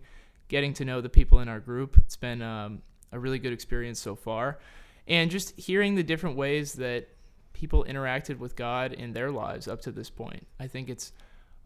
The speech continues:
always enlightening to hear other people's perspectives on topics. Our topic this week was happiness and how faith can tie into that. And just had a really, really good discussion, really good reflection as a group.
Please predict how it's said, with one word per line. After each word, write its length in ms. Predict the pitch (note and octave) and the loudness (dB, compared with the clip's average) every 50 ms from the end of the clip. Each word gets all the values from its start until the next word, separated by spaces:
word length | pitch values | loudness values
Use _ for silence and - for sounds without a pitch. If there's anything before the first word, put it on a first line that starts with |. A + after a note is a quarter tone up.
| - - - | -10 -4 -2
always 320 | C#3+ C#3 C#3+ C#3+ C3+ C#3 | 0 2 2 0 -2 -4
enlightening 560 | B2+ B2 A#2+ A#2 B2 B2 A#2+ B2+ C3 B2+ B2 | -6 -6 -6 -4 -4 -4 -4 -6 -6 -8 -8
to 100 | B2 A#2+ | -8 -8
hear 260 | B2+ C#3 C3 B2+ A2+ - | -8 -6 -6 -6 -6 -6
other 180 | B2 A#2+ B2 | -6 -6 -6
people's 360 | A#2 - C#3+ B2 - A#2+ A#2+ - | -6 -6 -8 -8 -8 -8 -10 -6
perspectives 680 | - - - - - A#2 - - - F3+ F3 F3+ - | -4 -4 -2 -2 -2 -4 -4 -4 -4 -6 -6 -6 -8
on 320 | C3+ A#2+ A#2 A2 A#2 A2+ - - - | -8 -8 -8 -8 -10 -12 -14 -18 -10
topics. 400 | - B2 A2 A2 - C#3+ C#3 - | -6 -6 -4 -4 -4 -6 -6 -8
Our 100 | - A#2 | -8 -8
topic 320 | - A#2+ A#2 A#2 C3 A#2+ | -4 -4 -4 -4 -4 -6
this 200 | - A2+ A2+ - | -8 -10 -10 -8
week 200 | - B2 A2 - | -8 -8 -8 -8
was 180 | A#2+ A2+ G#2+ - | -8 -8 -10 -10
happiness 720 | - A2+ A#2 - - - B2 B2 C3 D3 - - - - - - | -8 -8 -8 -8 -6 -8 -8 -8 -8 -10 -10 -12 -16 -20 -18 -16
and 220 | B2 A#2+ A2+ A2 B2 | -14 -12 -12 -10 -10
how 200 | C3 A#2 A#2 A#2 | -8 -8 -8 -10
faith 320 | - - A#2 A2+ A#2 - | -8 -6 -6 -6 -6 -8
can 120 | - C3 G#2+ | -10 -12 -10
tie 200 | - B2 A#2+ A#2 | -8 -8 -8 -8
into 200 | A#2 A#2 A#2+ B2+ | -8 -10 -10 -8
that. 300 | C3 C3 D3 - - - - - - - - - - | -8 -8 -8 -10 -12 -18 -20 -20 -20 -20 -20 -12 -8
And 240 | - C#3+ C#3 C3+ - | -6 -6 -6 -6 -6
just 160 | D3+ D3+ - | -8 -4 -2
had 140 | F#3+ F#3 F3+ | 0 0 0
a 40 | |
really, 440 | D3+ A#2 C3+ C#3+ D3+ D3+ D3+ D3+ D3+ | 0 -2 -2 -2 -2 0 0 -2 -2
really 260 | C3 C3+ C#3 C#3+ C3+ | -4 -4 -4 -4 -4
good 220 | C3 - C#3 C3+ B2 | -4 -4 -4 -4 -4
discussion, 640 | B2 A#2+ - - B2 A#2+ A#2+ - - C3+ B2 B2 A#2+ | -6 -10 -8 -6 -6 -6 -6 -6 -8 -10 -10 -8 -8
really 200 | C3 B2+ C3+ B2 | -8 -8 -8 -6
good 180 | A#2+ C3+ A#2+ | -8 -8 -8
reflection 680 | B2+ A#2+ - - C3 A#2+ A#2+ - - - B2 A2+ G2 F2 | -10 -8 -4 -2 -2 -2 -2 -6 -10 -10 -10 -10 -10 -10
as 180 | C#2+ F2+ B2+ | -10 -12 -12
a 40 | B2 | -14
group. 440 | A2 - - B2 B2 C3+ E3+ F#3 | -16 -12 -8 -6 -6 -6 -4 4